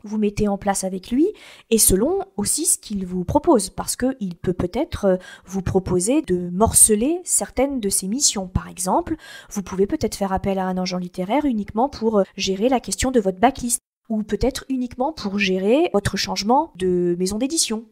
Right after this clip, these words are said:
par exemple. Ou parce que vous avez écrit un roman complètement à part de ce que vous faites d'habitude et vous ne savez pas trop quoi en faire parce que, bah, vous ne connaissez pas les maisons d'édition, vous n'avez pas de, de lien, vous n'avez pas de réseau. Donc vous faites appel à cet agent littéraire pour qu'il intervienne ponctuellement sur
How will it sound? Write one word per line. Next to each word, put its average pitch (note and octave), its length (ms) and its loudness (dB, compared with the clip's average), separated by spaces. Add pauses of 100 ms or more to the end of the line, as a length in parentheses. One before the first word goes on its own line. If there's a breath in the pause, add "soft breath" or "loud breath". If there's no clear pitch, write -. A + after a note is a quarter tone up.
par F#3 160 -8
exemple. G#3+ 420 -6 (280)
Ou A#3+ 160 2
parce A3 260 0
que D4 240 2
vous G#3+ 240 -4
avez G#3+ 300 0
écrit B3 400 -2
un G#3+ 100 -2
roman F#3 560 0
complètement F#4 400 0
à G3+ 80 2
part F3+ 300 -4
de G3+ 80 -4
ce - 80 -6
que - 80 -10
vous F3 100 -6
faites - 200 -12
d'habitude F3+ 440 -6 (380 loud breath)
et G#3+ 100 0
vous G#3 100 -4
ne G#3 60 0
savez G3 240 -2
pas G#4 160 0
trop G4 200 0
quoi B3 180 -2
en F#3 80 -4
faire F#3 260 -6
parce - 160 -4
que, - 80 -8
bah, F#3 140 -8
vous F#3 100 -12
ne F3+ 60 -8
connaissez C4 420 -4
pas F#3+ 300 2
les F#3+ 100 0
maisons F#3 240 -4
d'édition, F3 400 2
vous D#4+ 140 -2
n'avez F#3+ 240 -4
pas F#3+ 160 4
de, F3+ 300 -4
de F3+ 60 0
lien, C#4+ 600 0
vous G3 120 -12
n'avez F#3 200 -2
pas F#3 160 -4
de F3+ 80 -6
réseau. G3 420 -2 (220)
Donc A#3+ 160 0
vous A3 80 -4
faites G3+ 200 -4
appel A3 260 0
à G3 40 0
cet F#3+ 220 -8
agent F#3 160 -4
littéraire F#3 500 -2
pour - 240 -10
qu'il - 180 -10
intervienne F#3+ 520 -6
ponctuellement G3 760 -4
sur A#3+ 420 0